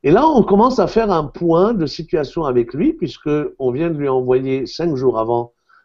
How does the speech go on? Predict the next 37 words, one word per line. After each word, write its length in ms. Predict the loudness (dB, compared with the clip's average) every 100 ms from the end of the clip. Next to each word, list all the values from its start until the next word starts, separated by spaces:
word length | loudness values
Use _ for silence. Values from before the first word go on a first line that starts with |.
| _ _
à 120 | -6
J 160 | -4 -6
plus 180 | -8 -14
cinquante, 540 | -4 -4 -2 -4 -4
on 80 | -2
vient 160 | 0 0
de 40 |
lui 120 | 2
renvoyer 400 | 2 2 2 2
la 100 | 2
recette 340 | 0 -4 -6 -6
numéro 280 | -6 -4
dix. 400 | -4 -4 -8 -16 _ _ _ _ _ _ _ -2
Et 80 |
donc 160 | 0 2
là, 100 | 2
on 60 | 4
va 80 |
lui 100 | 2
poser 320 | 0 -2 0 0
des 120 | -2
questions, 360 | -4 -8 -6
justement, 320 | -6 -8 -12 -12
sur, 380 | -8 -8 -8 _ _
euh, 240 | -10 -8 -10 -14
ces 220 | -8 -4
recettes 420 | -2 -4 -6 -8
qu'on 140 | -6
lui 80 | 0
a 80 | 0
envoyées. 300 | 0 -2 -6
Alors, 180 | -6 -4
qu'en 160 | -4
pensez-vous ? 460 | -4 -6 -6 -8 -8 _
Alors, 260 | 2 2
ces 160 | 2 0
recettes. 480 | 0 -2 -8 -18